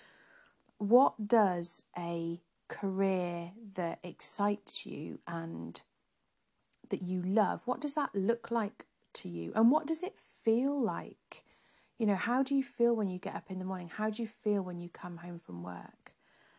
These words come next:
Um, and if and when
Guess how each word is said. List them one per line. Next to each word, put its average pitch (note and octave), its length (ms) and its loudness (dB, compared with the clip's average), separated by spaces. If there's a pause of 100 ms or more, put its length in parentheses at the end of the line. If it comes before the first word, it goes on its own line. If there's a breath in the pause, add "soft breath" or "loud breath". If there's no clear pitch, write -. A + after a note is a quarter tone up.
(280 soft breath)
Um, G3 460 6 (1160)
and A3 380 4 (1000)
if C4+ 580 4
and G#3+ 200 6
when G3+ 500 2